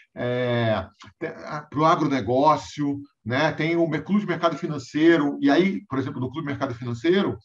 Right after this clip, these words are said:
é, eu coordeno um projeto junto com o pessoal do C M F chamado Pé de Meia, que é um projeto que aqui a, a, na fea a gente faz educação financeira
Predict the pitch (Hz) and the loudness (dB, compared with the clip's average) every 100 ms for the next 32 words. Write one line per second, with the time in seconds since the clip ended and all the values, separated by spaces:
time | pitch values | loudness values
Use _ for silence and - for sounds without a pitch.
0 | _ _ _ _ - 120 120 120 131 131 | _ _ _ _ -6 0 0 0 0 0
1 | 135 127 139 131 131 - 131 127 117 117 | 0 2 0 -2 -2 0 -2 -2 -6 -10
2 | 147 - - 117 123 120 117 123 120 143 | -12 -16 -14 -8 -6 -6 -6 -4 0 2
3 | 180 - 139 151 165 - 180 214 202 185 | 0 -2 -2 0 0 0 0 2 4 4
4 | 127 - _ _ - _ - 120 135 120 | 2 -4 _ _ -20 _ -8 -2 0 2
5 | 139 151 160 143 143 123 156 196 165 143 | 0 0 -4 -2 -2 -2 -2 -2 -2 -4
6 | 135 123 120 - 156 185 156 120 117 131 | -8 -6 -6 -2 0 2 2 2 -2 -6
7 | 139 - 143 135 147 - - 175 175 175 | -8 -4 -4 -4 -4 -4 -4 -4 -2 -4
8 | 165 165 185 196 | 2 6 6 2